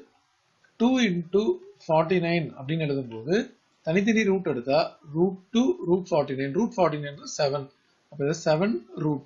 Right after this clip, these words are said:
two அப்படின்னு எடுத்துக்கலாம். இப்ப பாத்தீங்கன்னா நம்ம வந்து already magnitude of A B and B C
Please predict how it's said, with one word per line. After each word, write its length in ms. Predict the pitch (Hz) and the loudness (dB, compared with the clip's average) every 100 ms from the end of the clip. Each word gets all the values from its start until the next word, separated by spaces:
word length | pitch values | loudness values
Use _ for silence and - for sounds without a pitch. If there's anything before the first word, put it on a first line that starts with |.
| - | 2
two 120 | 175 131 | 4 2
அப்படின்னு 260 | 123 156 139 | -2 -2 -2
எடுத்துக்கலாம். 360 | 117 - 107 _ _ _ _ _ 170 | -6 -14 -20 _ _ _ _ _ -8
இப்ப 120 | 151 | 0
பாத்தீங்கன்னா 420 | 180 196 151 113 175 - - _ _ _ 170 | 0 2 0 -2 -4 -6 -12 _ _ _ -8
நம்ம 180 | 165 170 | -4 -2
வந்து 180 | 170 185 220 202 147 | 0 0 0 0 4
already 300 | 180 180 233 262 - - | 6 8 6 2 -8 -4
magnitude 380 | 143 175 180 180 | 0 2 2 4
of 80 | 185 170 | 4 4
A 40 | 165 175 | 4 6
B 60 | 185 | 4
and 100 | 156 | 2
B 40 | |
C 20 | 160 | -2